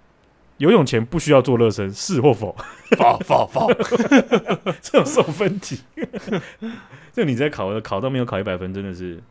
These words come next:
Speaker 1: 啊，把你钉在墙上，
Speaker 2: 嗯。
Speaker 1: 这样子。
Speaker 2: 是，是的，是的，学长。
Speaker 1: 哦，那这几个国家他们发布的联合警示，就是详细叙述到状况和如何防范的这个 instruction，这种指引，他们也，也，也，也去讲出来了哈。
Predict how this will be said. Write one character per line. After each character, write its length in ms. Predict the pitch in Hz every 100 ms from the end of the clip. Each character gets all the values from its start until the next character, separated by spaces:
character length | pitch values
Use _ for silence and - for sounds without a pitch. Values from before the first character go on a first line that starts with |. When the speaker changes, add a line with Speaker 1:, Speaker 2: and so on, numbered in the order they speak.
| _
Speaker 1:
啊， 280 | 87 82 71 _ _ _ - - 123 117
把 80 |
你 60 | 117 -
钉 140 | 123
在 100 | 104
墙 200 | 87 76
上， 140 | 85 73
Speaker 2:
嗯。 140 | - -
Speaker 1:
这 140 | -
样 100 | 113
子。 120 | -
Speaker 2:
是， 60 | 104
是 60 |
的， 80 | 90 -
是 140 | -
的， 80 | 107 - _
学 80 | 101
长。 100 | 95 _
Speaker 1:
哦， 100 | 196
那 160 | 254 262
这 220 | 262 254
几 140 | 185
个 100 | 175
国 220 | 156 156 147
家 180 | 160
他 80 | 160
们 100 | 165
发 140 | 147 156
布 100 | 143
的 60 |
联 140 | 120 117
合 120 | 113
警 220 | 113 92
示， 140 | 90 117
就 100 | 123
是 100 | 127
详 220 | 107 95
细 140 | 117
叙 240 | 101 127 107
述 100 | 107
到 160 | 101
状 220 | 95 110 95
况 200 | 101 98
和 340 | 127 107 101
如 200 | 107 147
何 200 | 139 107
防 320 | 110 95 92
范 260 | 107 131 95
的 120 | 90 - -
这 100 | 95
个 140 | 92 -
instruction， 600 | 107 - 117 110 87 80
这 100 | 107
种 160 | 90
指 280 | - 110 135
引， 100 | 127
他 140 | 92 104
们 140 | 90
也， 280 | 85 82 80
也， 220 | 90 87
也， 220 | 95 95
也 220 | - 92
去 140 | 87 110
讲 220 | 92 78
出 220 | - 92
来 160 | 80 67
了 100 | 65
哈。 220 | 95